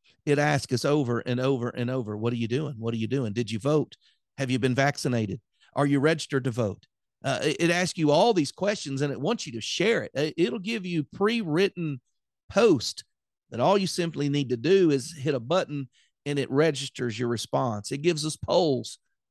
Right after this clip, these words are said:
where we can vote and give our opinion on things. This idea of instant response where we feel like we have to know the answer. We have to get the answer. We have to get the news right now. You remember when the news used to just come on at six o'clock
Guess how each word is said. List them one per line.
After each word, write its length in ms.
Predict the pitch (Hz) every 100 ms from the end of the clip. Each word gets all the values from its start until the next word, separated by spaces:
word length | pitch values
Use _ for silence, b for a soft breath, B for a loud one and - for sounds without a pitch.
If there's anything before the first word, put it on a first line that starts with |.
| _
where 180 | 131 147
we 160 | 147
can 200 | 147 151
vote 400 | 123 156 175 131
and 120 | 117 120
give 180 | 151
our 120 | 151 156
opinion 520 | 151 208 226 202 139
on 180 | 117 107
things. 480 | 113 107 95 - - _ _ _ _ -
This 280 | 190 214
idea 640 | - 208 208 151 160 180 165
of 280 | 151 147 143
instant 440 | 190 202 - - -
response 840 | 143 139 - 196 208 143 - -
where 420 | 175 175 156 147 - _ _ _ _ _ _ -
we 240 | 131 190 170
feel 320 | - 208 214
like 300 | 185 156 -
we 160 | 190
have 240 | 185 220 202
to 100 | 165
know 200 | 170 190
the 160 | 165 190
answer. 320 | 277 - 120
We 180 | 143 208
have 200 | 226 -
to 80 |
get 260 | 151 269 302
the 160 | 151 143
answer. 320 | 120 - 117
We 140 | 196
have 120 | 294 -
to 60 |
get 200 | 180 190
the 80 | -
news 280 | 175 226 160
right 260 | 190 196
now. 420 | 185 233 294 165 123 _ _ _ -
You 120 | 220
remember 260 | 339 370 311
when 100 | 214
the 100 | 139
news 360 | 135 240 -
used 180 | 240 233
to 80 | 214
just 220 | 208 -
come 200 | 214 208
on 140 | 196
at 80 | 170
six 300 | - 180 -
o'clock 420 | - 202 233 -